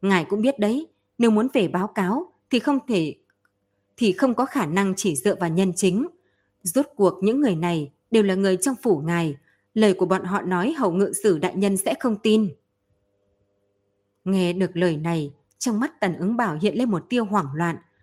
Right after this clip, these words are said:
lại sợ chút bất an này bị Lưu Tự Đường phát hiện, nên hắn nhanh chóng gục đầu xuống. Thân thể của nàng đã bị ta thiêu hủy, sớm đã hóa thành một nhúm tro, làm sao mà tìm ra được nữa.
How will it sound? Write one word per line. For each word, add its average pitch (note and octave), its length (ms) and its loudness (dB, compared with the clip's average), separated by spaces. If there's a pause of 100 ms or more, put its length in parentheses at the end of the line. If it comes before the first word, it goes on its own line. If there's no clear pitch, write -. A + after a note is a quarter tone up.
(220)
lại G3+ 260 2
sợ G3 320 -4
chút C#4+ 140 -4
bất C#4 120 -2
an F#3+ 280 -2
này D#3+ 300 -2 (180)
bị G#3+ 200 -2
Lưu B3+ 200 2
Tự G#3+ 120 0
Đường F3+ 320 0
phát D4+ 180 -6
hiện, F#3+ 200 2 (380)
nên C4 140 4
hắn G#3+ 300 -2
nhanh A#3 180 0
chóng G3 280 -4
gục A#3 200 0
đầu E3 200 0
xuống. F3+ 400 -2 (1000)
Thân G#3 200 2
thể F3 360 0
của F3+ 120 4
nàng D#3 340 -2
đã F#3 80 -4
bị A3 260 -2
ta F#3+ 240 0
thiêu F#3+ 180 2
hủy, E3 400 2 (680)
sớm F#3+ 300 2
đã A#3 160 2
hóa G3 180 0
thành G3 200 -2
một E3+ 160 -2
nhúm F3+ 240 0
tro, G3+ 380 0 (300)
làm G#3 220 4
sao B3+ 240 -2
mà G#3 120 2
tìm F#3+ 240 0
ra B3 140 -2
được G3+ 220 2
nữa. A#3 300 2